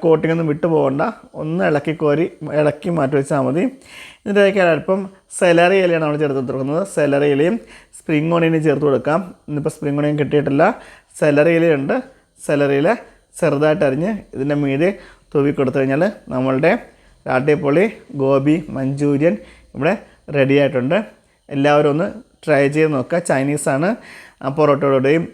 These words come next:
ആ, നമ്മുടെ ചപ്പാത്തിയുടെ കൂടെയൊക്കെ കഴിക്കാൻ പറ്റിയ നല്ലൊരു ഡിഷാണ് നമ്മുടെ ഗോബി മഞ്ചൂരിയൻ. ഉപ്പും എരിവും പുളിയും എല്ലാം കൂടി അടങ്ങിയ ഒരു ഡിഷായതുകൊണ്ട് എല്ലാവർക്കും ഇഷ്ടമാകും.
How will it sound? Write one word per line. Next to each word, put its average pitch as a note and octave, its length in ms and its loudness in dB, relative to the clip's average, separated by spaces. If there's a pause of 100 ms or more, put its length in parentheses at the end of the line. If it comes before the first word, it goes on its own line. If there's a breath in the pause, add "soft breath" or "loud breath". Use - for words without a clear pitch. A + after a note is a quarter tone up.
(280 soft breath)
ആ, C3+ 40 -8 (200)
നമ്മുടെ C3+ 260 0 (220)
ചപ്പാത്തിയുടെ C#3 500 0
കൂടെയൊക്കെ C3+ 320 0
കഴിക്കാൻ C3+ 300 0
പറ്റിയ C#3 200 -4
നല്ലൊരു C3+ 300 0
ഡിഷാണ് C3 360 -2 (580 loud breath)
നമ്മുടെ B2 240 0 (120)
ഗോബി B2+ 200 2 (120)
മഞ്ചൂരിയൻ. C3+ 520 0 (400 soft breath)
ഉപ്പും C#3+ 300 -2 (300)
എരിവും C#3 280 2 (100)
പുളിയും C#3 260 0 (140)
എല്ലാം C#3+ 280 0
കൂടി D3 160 0
അടങ്ങിയ C#3 220 -2 (160)
ഒരു C#3+ 160 -4
ഡിഷായതുകൊണ്ട് C3 540 2 (520 loud breath)
എല്ലാവർക്കും C3 300 -4
ഇഷ്ടമാകും. D3+ 380 0